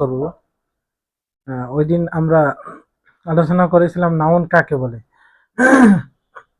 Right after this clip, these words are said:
কোনো কিছুর নামকেই নাউন বলে। তা আজকে দেখব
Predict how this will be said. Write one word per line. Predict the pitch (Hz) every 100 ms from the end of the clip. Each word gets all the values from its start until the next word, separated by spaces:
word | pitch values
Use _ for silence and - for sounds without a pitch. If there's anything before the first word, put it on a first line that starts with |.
| _ _ _ _ _ _
কোনো | 170 180
কিছুর | 170 185 196 180
নামকেই | 170 165 180 165
নাউন | 156 151 139
বলে। | 123 110 _ - _ _ _ _ _ _ _ _ _ _ _ _ _ _ _ _ _ _
তা | 175
আজকে | 170 - 196
দেখব | 196 170